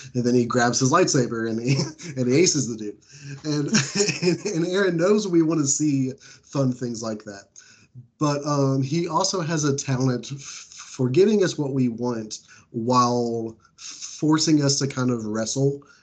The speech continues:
with these kinds of unusual, um, things we aren't used to, like you talk about. Um, and I think that's a really impressive line to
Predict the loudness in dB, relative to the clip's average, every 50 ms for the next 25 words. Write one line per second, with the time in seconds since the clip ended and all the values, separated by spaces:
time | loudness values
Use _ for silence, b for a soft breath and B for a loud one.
0 | b b -6 -2 0 0 0 0 -2 -4 -8 -12 -18 -20 -18 -14 -4 0 2 2
1 | 2 2 0 0 0 0 0 -2 -2 -2 0 0 -2 0 0 2 2 4 4 2
2 | 0 -2 -6 B B B B B B -4 -2 -2 -2 0 2 2 2 2 0 0
3 | 0 2 2 0 -2 -2 -2 -2 -2 -2 0 2 4 4 4 4 2 0 -2 -2
4 | -2 -2 -2 -4 -2 -2 -2 -2 -4 -4 -6 -10 B B B B B B B B
5 | B 0 2 4 6 6 6 4 4 2 -2 -4 -8 -12 _ _ _ _ _ -20
6 | -20 _ _ _ _ _ _ _ _ _ _ 0 2 4 4 4 4 2 2 4
7 | 4 2 4 4 4 6 6 6 6 6 6 6 6 4 2 0 0 0 0 2
8 | 2 2 2 0 -2 -2 -2 -2 -2 -2 -2 -2 -2 -4 -4 -6